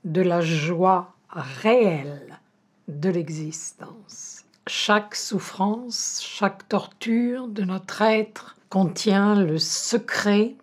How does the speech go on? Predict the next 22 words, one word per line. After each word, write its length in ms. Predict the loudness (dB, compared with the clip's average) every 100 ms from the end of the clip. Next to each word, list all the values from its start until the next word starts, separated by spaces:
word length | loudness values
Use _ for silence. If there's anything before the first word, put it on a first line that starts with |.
| _ _
d'une 320 | -6 0 0 0
flamme 580 | -4 0 4 4 4
d'extase 800 | 2 -2 -6 -4 2 4 4 2
devant 300 | -2 -2 -2
laquelle 680 | -4 -6 0 4 4 4 2
nos 140 | 0 -2
plus 240 | -4 -4
grandes 600 | -2 0 2 2 2 -2
jouissances 880 | -2 0 0 -2 -2 0 2 0 -2 0 2 2 -2
sont 140 | -6
comme 320 | -6 -4 -2 0
des 160 | 0
lueurs 600 | 0 2 4 2 2 -2
vacillantes. 800 | -4 -4 -4 -4 -2 -2 -4 -8 -18 _ _ -20 _
C'est 240 | -2 2
ce 200 | 4 2
secret 680 | 2 2 0 2 4 4 2
qui 160 | -2 -8
fait 240 | -2 0
l'abstraction 1300 | 2 0 -2 -14 -16 -12 -4 -4 -4 -10 -6 -2 0
de 160 | 2 2
l'âme 720 | 2 2 2 0 -4 -8